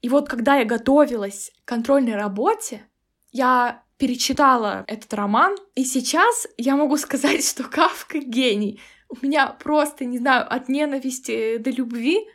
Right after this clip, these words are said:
Мне просто нужно было какое-то, наверное, рациональное объяснение всему этому,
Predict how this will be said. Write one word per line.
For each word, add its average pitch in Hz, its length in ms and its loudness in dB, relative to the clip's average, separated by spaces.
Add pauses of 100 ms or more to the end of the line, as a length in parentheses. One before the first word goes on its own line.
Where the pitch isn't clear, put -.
(100)
Мне 254 160 -4
просто 294 340 -2
нужно 254 460 -2
было 247 500 -4
какое-то, 262 600 -2
наверное, 240 400 -4
рациональное 254 580 0
объяснение 339 480 0
всему 269 340 -2
этому, 214 360 -6